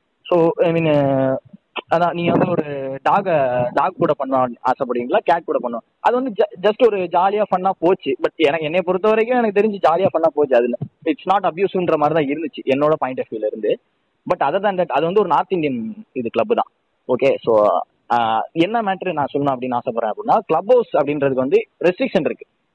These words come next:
எயிட்டீனுக்கு கீழே வந்து யாருமே வந்து அக்கவுண்ட் கிரியேட் பண்ணி உள்ள வர முடியாது. அது வந்து ரெஸ்ட்ரிக்ஷன் இருக்கு. அது எத்தனை பேருக்கு தெரியும்னு தெரியல. எயிட்டீனுக்கு கீழே வந்து யாருமே கல-, அக்கவுண்ட் கிரியேட் பண்ணி உள்ள வந்திருக்க முடியாது.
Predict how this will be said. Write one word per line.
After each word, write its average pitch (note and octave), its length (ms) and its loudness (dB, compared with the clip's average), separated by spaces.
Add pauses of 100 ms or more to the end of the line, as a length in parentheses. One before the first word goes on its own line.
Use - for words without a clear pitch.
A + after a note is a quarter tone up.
(220)
எயிட்டீனுக்கு F#3+ 580 0
கீழே A#3+ 280 2
வந்து F3+ 420 0 (200)
யாருமே F#3+ 460 0
வந்து G3 160 0
அக்கவுண்ட் F#3 360 -2
கிரியேட் C#3+ 180 0
பண்ணி F3 180 2
உள்ள D3 160 4
வர B2 180 0
முடியாது. G#2 300 -6 (1080)
அது B2+ 120 -2
வந்து F3 200 2
ரெஸ்ட்ரிக்ஷன் F3 360 -2
இருக்கு. B2+ 180 0
அது A#2+ 80 0
எத்தனை D3+ 240 0
பேருக்கு E3 280 2
தெரியும்னு C#3 260 0
தெரியல. D#3 180 0 (320)
எயிட்டீனுக்கு F3 360 -2
கீழே F#3+ 180 2
வந்து F3+ 160 0
யாருமே D#3 300 -2
கல-, C3+ 340 2
அக்கவுண்ட் D#3+ 480 -4
கிரியேட் D3+ 160 -4
பண்ணி D#3+ 160 0
உள்ள D3+ 140 2
வந்திருக்க C3+ 280 -4
முடியாது. B2 460 0